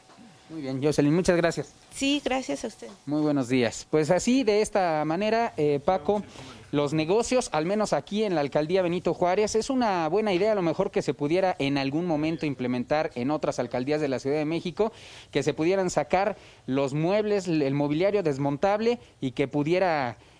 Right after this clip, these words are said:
Speaker 1: eh, por, colocarse afuera para que ya, eh, se pueda invitar a, a los comensales, a los clientes a estar, a permanecer acá afuera y, eh, al término de la jornada, pues ya, eh, obviamente todo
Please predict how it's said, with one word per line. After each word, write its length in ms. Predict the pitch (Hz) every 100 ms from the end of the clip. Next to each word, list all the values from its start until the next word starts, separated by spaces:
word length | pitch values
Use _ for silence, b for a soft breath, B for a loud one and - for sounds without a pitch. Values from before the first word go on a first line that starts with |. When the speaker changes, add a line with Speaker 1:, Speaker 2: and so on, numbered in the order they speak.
| B
Speaker 1:
eh, 460 | 135 135 131 131 -
por, 180 | - 156 147
colocarse 720 | 160 151 143 220 247 214 214
afuera 480 | 151 156 202 226 247
para 240 | 247 156 156
que 320 | 175 170 160 -
ya, 260 | 190 262 277 -
eh, 120 | 170 165
se 160 | 151
pueda 160 | 190 208
invitar 480 | 170 165 202 202 -
a, 300 | 143 135 131
a 220 | - 127
los 180 | 127 127
comensales, 560 | 147 143 139 208 208 165
a 60 |
los 160 | 139 131
clientes 400 | 175 185 175 139
a 20 |
estar, 320 | 127 170 175
a 100 | 123
permanecer 520 | 113 127 131 135 160 165
acá 180 | 180
afuera 340 | 180 214 202 - B B B B B
y, 320 | 208 226 - -
eh, 180 | 147 139
al 160 | 139
término 400 | - 190 185 190
de 80 | 180
la 100 | 180
jornada, 540 | 190 185 185 185 196 - B B
pues 220 | - 127 127
ya, 300 | 147 156 -
eh, 260 | 131 127 123
obviamente 560 | 139 143 139 139 143
todo 540 | 131 147 139 123 113